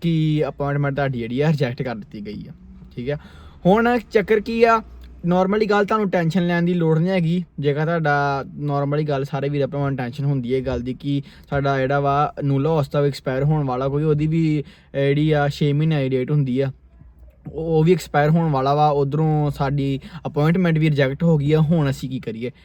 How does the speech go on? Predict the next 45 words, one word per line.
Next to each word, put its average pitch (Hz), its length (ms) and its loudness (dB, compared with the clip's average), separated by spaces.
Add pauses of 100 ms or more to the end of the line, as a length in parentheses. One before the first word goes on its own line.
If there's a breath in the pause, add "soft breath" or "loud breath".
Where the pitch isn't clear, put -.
(120)
ਟੈਨਸ਼ਨ 165 320 2
ਲੈਣ 175 160 2
ਦੀ 175 80 0
ਤੁਹਾਨੂੰ 185 240 2
ਲੋੜ 147 240 4
ਨਹੀਂ 156 100 0
ਹੈਗੀ। 160 200 0
ਸਭ 151 220 0
ਤੋਂ 170 100 -2
ਪਹਿਲੀ 156 280 -2
ਗੱਲ 151 260 0
ਤਾਂ 165 180 -2 (440 loud breath)
ਇਹ 196 120 8
ਤੁਹਾਨੂੰ 233 240 2
ਇਕੱਲਿਆਂ 185 300 2
ਨੂੰ 220 100 2
ਮੇਲ 160 240 4
ਨਹੀਂ 175 100 2
ਆਈ, 180 180 6
ਇਹ 196 100 6
ਬਹੁਤ 151 300 2
ਜ਼ਿਆਦਾ 147 300 2
ਜ-, 139 100 -2
ਅਹ, 143 220 -2
ਬਹੁਤ 147 300 0
ਜਣਿਆਂ 156 260 0
ਨੂੰ 147 120 0
ਮੇਲ 143 220 0
ਆਈ 160 240 0
ਆ। 185 100 2 (300 loud breath)
ਉਹਨਾਂ 175 180 0
ਨੇ 202 80 2
ਇੱਕੋ 220 320 6
ਵਾਰੀ 180 220 0
ਅੰਬੈਸੀ 160 400 0
ਨੇ 160 400 0
ਜਿੰਨੇ 156 420 0
ਬੰਦਿਆਂ 151 400 0
ਨੇ 156 100 -2
ਪ-, 143 580 -2
ਦੋ 143 220 -2
ਮਹੀਨੇ 160 280 0
ਪਹਿਲਾਂ 143 280 -2
ਜਿਹੜੀਆਂ 151 240 -2
ਅਪਾਇੰਟਮੈਂਟਾਂ 139 800 -4